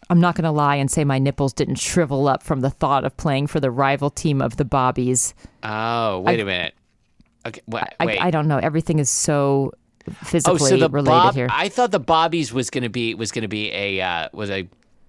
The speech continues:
Speaker 2: nickname for the White Sox.
Speaker 1: Mm-mm. No, no, no. It's a minor league team.
Speaker 2: Okay, I didn't realize he.
Speaker 1: Uh.
Speaker 2: I, I thought he was just now getting the news that he was going to the minor league, but it's just that it's not his first choice of minor league team.
Speaker 1: Or maybe this isn't minor league. We, he never, they never said minor league, so maybe it's, uh, major league, and they don't wanna use the actual names.
Speaker 2: I don't think so.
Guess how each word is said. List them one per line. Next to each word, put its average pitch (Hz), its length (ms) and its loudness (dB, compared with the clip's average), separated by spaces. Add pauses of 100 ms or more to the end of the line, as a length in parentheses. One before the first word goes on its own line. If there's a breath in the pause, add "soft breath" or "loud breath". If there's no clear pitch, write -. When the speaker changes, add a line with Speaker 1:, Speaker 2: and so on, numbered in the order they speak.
(120)
Speaker 2:
nickname 123 360 -2
for 110 120 -12
the 87 100 -4
White 107 320 -4
Sox. - 600 -6
Speaker 1:
Mm-mm. 196 340 -4
No, 226 140 2
no, 226 100 0
no. 202 80 0
It's 147 100 -4
a 175 80 0
minor 175 240 0
league 147 160 0
team. 127 160 -2
Speaker 2:
Okay, 117 400 -2
I 131 60 2
didn't 139 160 -2
realize 123 240 0
he. 123 120 -2
Speaker 1:
Uh. - 120 -4
Speaker 2:
I, 139 200 -2
I 139 60 0
thought 185 180 0
he 143 60 -4
was 143 140 -2
just 127 240 -4
now 113 260 -2
getting 107 360 -4
the 92 120 -4
news 104 380 -2
that 92 100 -8
he 110 100 -12
was 95 140 -4
going 104 420 -4
to 101 100 -10
the 90 100 -8
minor 87 320 -6
league, 87 180 -6
but 92 100 -6
it's 95 100 -6
just 107 200 -8
that 107 80 -6
it's - 160 -10
not 104 280 -4
his 92 140 -10
first - 400 -6
choice 110 460 -6
of 120 140 -6
minor 135 340 -2
league 147 300 -4
team. 175 480 -4
Speaker 1:
Or - 120 -6
maybe 254 200 0
this 294 160 0
isn't 247 140 -2
minor 220 280 0
league. - 240 -6
We, 190 140 0
he 208 80 2
never, 233 140 0
they 254 120 2
never 262 180 2
said 196 200 0
minor 120 220 -2
league, 117 180 -4
so 196 100 -2
maybe 196 180 0
it's, 214 200 -4
uh, 165 320 0
major 175 260 0
league, 156 180 2
and 156 80 -2
they 147 60 0
don't 139 140 -2
wanna 127 120 -2
use 123 140 -2
the - 100 -4
actual 104 280 -8
names. - 400 -8
Speaker 2:
I 220 140 0
don't 95 180 -4
think 113 260 -4
so. - 200 -4